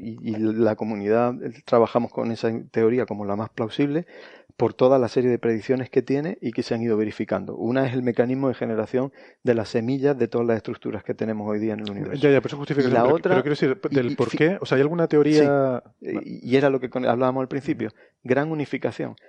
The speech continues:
Speaker 1: Esperamos que en física haya otra transición de fase en escalas de energía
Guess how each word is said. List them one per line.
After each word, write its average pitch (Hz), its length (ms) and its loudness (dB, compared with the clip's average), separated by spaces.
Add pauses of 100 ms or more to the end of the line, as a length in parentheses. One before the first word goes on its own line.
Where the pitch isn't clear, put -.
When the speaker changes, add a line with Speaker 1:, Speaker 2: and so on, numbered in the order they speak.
(120)
Speaker 1:
Esperamos 131 480 0
que - 140 -6
en 123 100 -6
física 151 600 -4
haya 120 220 2
otra 123 220 0
transición 135 480 -4
de 131 100 0
fase - 380 -2 (380)
en 113 160 -4
escalas 139 360 0
de 127 100 0
energía 135 500 -4